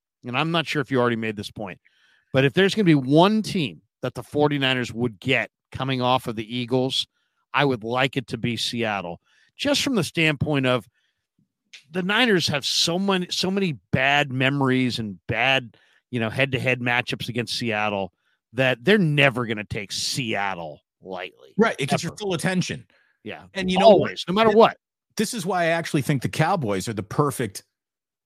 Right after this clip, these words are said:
Speaker 2: the perfect opponent for the Eagles coming off their most embarrassing loss of the year. Cowboys are gonna have the Eagles' full attention, whether the Niners beat 'em or not. That's a division opponent. That's a real rivalry. They don't like each other.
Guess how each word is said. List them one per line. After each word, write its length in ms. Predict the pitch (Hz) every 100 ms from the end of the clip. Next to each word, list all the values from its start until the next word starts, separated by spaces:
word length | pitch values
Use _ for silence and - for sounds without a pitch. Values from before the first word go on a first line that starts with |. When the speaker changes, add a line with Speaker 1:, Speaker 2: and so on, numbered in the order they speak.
| _ _ _ _ _ -
Speaker 2:
the 160 | 123
perfect 400 | 110 185 160 143
opponent 340 | 127 147 151 135
for 80 | 127
the 160 | 123
Eagles 300 | 202 240 101
coming 220 | - 123
off 220 | 123 120 -
their 140 | 139
most 240 | 196 135 120
embarrassing 460 | 104 101 92 110
loss 300 | 95 92 82
of 60 | 87
the 60 |
year. 300 | 87 80 64 - _ _ _ _
Cowboys 400 | - 185 247 170
are 40 | 147
gonna 140 | 151
have 120 | 151
the 80 | 135
Eagles' 240 | 147 143 -
full 180 | 151
attention, 500 | 123 160 175 151 113 110
whether 200 | 127 151
the 120 | 143 135
Niners 340 | 156 147 110
beat 160 | 127 135
'em 100 | 95
or 60 |
not. 360 | 90 175 101 - _
That's 140 | 143
a 40 | 139
division 460 | 120 151 170 196
opponent. 380 | 165 180 170 180
That's 140 | 135 117
a 40 |
real 260 | 107 165 175
rivalry. 600 | 160 160 160 156 160 160
They 160 | 113
don't 260 | 160 139 185
like 240 | 160 165
each 180 | 175 139
other. 340 | 156 151 143